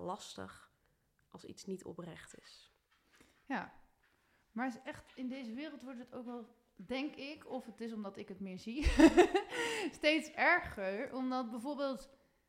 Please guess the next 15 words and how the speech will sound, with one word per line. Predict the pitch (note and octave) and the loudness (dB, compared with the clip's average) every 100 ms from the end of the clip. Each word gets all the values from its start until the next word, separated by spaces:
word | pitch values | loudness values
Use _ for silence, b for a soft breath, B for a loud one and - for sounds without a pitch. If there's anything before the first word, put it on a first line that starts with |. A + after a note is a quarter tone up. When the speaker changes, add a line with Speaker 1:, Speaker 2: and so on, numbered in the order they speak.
| b _ | b _
Speaker 2:
heel | A#3 C4 | -4 -2
veel | B3+ | -4
bedrijven | G3 G#3+ C4+ C#4+ A3+ | -2 2 2 2 0
moeten, | A3 G#3+ G#3+ G3 F#3 - _ _ - _ | 0 0 -4 -4 -6 -14 _ _ -20 _
eh, | F#3+ G3 F#3 | -6 -6 -6
weet | F#3 G3+ | -8 -10
ik | A3+ | -12
veel, | - A3 G#3+ G#3 | -4 -2 -2 -4
eh, | F#3 F#3+ | -6 -4
moeten | G3+ G3+ G3 | -6 -6 -8
ze | G#3 G3+ F#3+ F#3 F#3 | -6 -4 -4 -6 -4
laten | F#3+ G3 - | -4 -4 -4
zien | A3 | -2
dat | G#3+ G#3 | -4 -6
ze | G#3 G3+ G3+ G3 | -8 -6 -6 -8